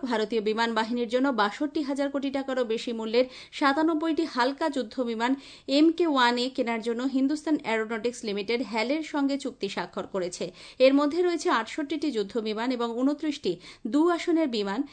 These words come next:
এছাড়াও সংশ্লিষ্ট সরঞ্জাম। এই বিমানগুলির সরবরাহ দু হাজার সাতাশ আঠাশ সালের মধ্যে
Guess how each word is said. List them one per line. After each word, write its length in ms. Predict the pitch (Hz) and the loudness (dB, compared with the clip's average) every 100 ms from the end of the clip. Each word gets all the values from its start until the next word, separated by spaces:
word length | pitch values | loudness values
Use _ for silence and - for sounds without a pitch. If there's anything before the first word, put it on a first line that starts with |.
| - | 2
এছাড়াও 380 | 247 262 320 339 | 2 4 0 0
সংশ্লিষ্ট 520 | 311 247 240 262 254 294 | 0 -2 -2 -6 -4 -6
সরঞ্জাম। 520 | 233 185 185 185 175 - - - | -4 -2 -2 -2 -4 -6 -14 4
এই 140 | 247 | 6
বিমানগুলির 560 | 269 277 320 320 311 302 | 8 6 6 2 0 0
সরবরাহ 460 | 277 240 247 247 254 269 | -2 -2 -2 -2 -2 -2
দু 100 | 247 | -2
হাজার 240 | 247 247 | 0 -2
সাতাশ 480 | 254 233 220 262 277 - - - | -4 -6 -4 -2 -4 -8 -10 -4
আঠাশ 280 | 214 247 233 | -2 -2 -2
সালের 260 | 214 202 214 | -2 -2 -2
মধ্যে 240 | 214 | -4